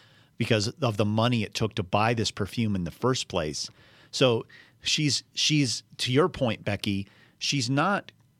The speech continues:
primarily coming to Jesus so that her life can change. She's primarily coming to Jesus because she is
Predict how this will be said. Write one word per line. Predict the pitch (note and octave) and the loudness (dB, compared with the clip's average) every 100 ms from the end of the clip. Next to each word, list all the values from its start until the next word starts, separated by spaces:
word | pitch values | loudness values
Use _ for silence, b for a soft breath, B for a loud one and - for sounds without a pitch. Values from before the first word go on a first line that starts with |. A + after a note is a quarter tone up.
| - | -10
primarily | - A#2+ A#2+ A2+ C3 D3+ C3+ B2 | -2 0 2 2 4 4 4 2
coming | - B2+ C#3 C#3 A#2+ | 0 -2 0 0 -2
to | G2+ | -4
Jesus | F#2 A2+ G#2+ D#2 C#2 - b b b b | -2 0 0 -4 -6 -10 b b b b
so | - B2+ | 0 2
that | A#2 G#2+ | 4 2
her | A2 | 2
life | G2 A#2 C3 | 2 2 2
can | - G#2 | -2 -2
change. | - G2 D#2 | -2 -2 -2
She's | D2 B2 A2+ | -4 -4 -6
primarily | - A2+ A2 C3 D3 C3+ | -2 -2 0 2 2 2
coming | - A#2+ F#2+ | 0 0 -2
to | |
Jesus | E2 G#2+ A2+ G2 - | -2 -2 -2 -4 -6
because | F#2+ - F#2 | -6 -2 -2
she | - - G2+ | -2 0 -2
is | F#2 | -2